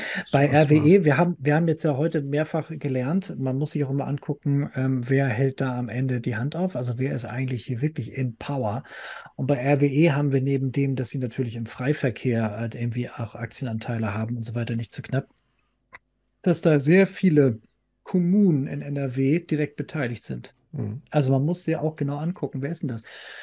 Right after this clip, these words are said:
Speaker 2: Klar kann man auf die Landesregierung einprügeln und dann vielleicht nochmal speziell auf die Grünen und so weiter, kann man alles machen, aber man muss jetzt eigentlich auch als nächstes gucken, wer hat denn da eigentlich die Macht?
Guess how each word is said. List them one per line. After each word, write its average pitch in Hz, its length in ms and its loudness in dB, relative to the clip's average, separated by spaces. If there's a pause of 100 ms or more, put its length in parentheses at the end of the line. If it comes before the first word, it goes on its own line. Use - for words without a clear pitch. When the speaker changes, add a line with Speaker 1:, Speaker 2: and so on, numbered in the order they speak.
(640)
Speaker 2:
Klar 110 260 -4
kann 147 160 2
man 135 160 2
auf 123 200 -4
die 139 120 -4
Landesregierung 139 640 0
einprügeln 131 600 0
und 113 120 -4
dann 110 120 -4
vielleicht 123 260 -4
nochmal 127 160 -4
speziell 123 500 -4
auf 113 180 -8
die 117 100 -6
Grünen 131 400 4
und 165 120 0
so 143 120 0
weiter, 139 260 0
kann 135 140 -6
man 135 100 0
alles 120 260 -4
machen, 180 280 -2
aber 131 180 -2
man 135 80 -2
muss 180 160 -2
jetzt 180 160 0
eigentlich 156 320 -2
auch 139 60 -2
als 139 160 -4
nächstes 151 280 -6
gucken, 156 300 -4
wer 139 140 -2
hat 156 100 -2
denn 151 120 0
da 131 120 -2
eigentlich 127 220 -6
die 120 80 -4
Macht? 117 420 -8